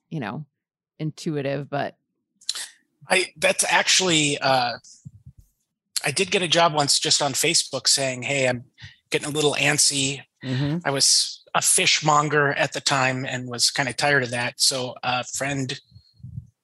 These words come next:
Speaker 2: I posted that on Facebook, had a new job within, like, three weeks.
Speaker 3: Amazing.
Speaker 1: I, I would say go back. I mean, that's what Facebook's for, honestly, at this point. And
Speaker 3: Mm-hmm.
Speaker 1: maybe
Speaker 2: Yeah.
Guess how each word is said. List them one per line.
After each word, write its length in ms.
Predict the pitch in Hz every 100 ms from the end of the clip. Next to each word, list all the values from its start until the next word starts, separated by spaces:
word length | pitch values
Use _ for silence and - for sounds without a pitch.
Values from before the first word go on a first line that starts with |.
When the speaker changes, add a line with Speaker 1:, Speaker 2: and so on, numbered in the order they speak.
| _
Speaker 2:
I 40 | -
posted 320 | 147 147 143
that 220 | 139 160
on 120 | - 165
Facebook, 440 | 147 147 - 170
had 160 | 135 139
a 60 |
new 160 | 135 139
job 300 | 131 139 147
within, 340 | 151 135 131 131
like, 140 | 127
three 260 | - 156 147
weeks. 560 | 160 220 - - - _ - _ _ _ _ _ _ -
Speaker 3:
Amazing. 560 | 110 113 151 190 156 82 _
Speaker 1:
I, 260 | - - 175
I 20 |
would 160 | 240 302
say 300 | 339 311 240
go 260 | - - 220
back. 300 | 226 240 _ 208 -
I 140 | 185
mean, 160 | 185 180
that's 200 | 208 247
what 120 | 226
Facebook's 640 | 208 226 - 202 - - _
for, 540 | 185 160 90 107 151 165 -
honestly, 760 | 160 151 - 139 135 156 175 _ -
at 120 | 156
this 160 | 185
point. 460 | - 151 147 139 - _ -
And 80 | 120
Speaker 3:
Mm-hmm. 180 | 117
Speaker 1:
maybe 180 | 101 214
Speaker 2:
Yeah. 200 | - 233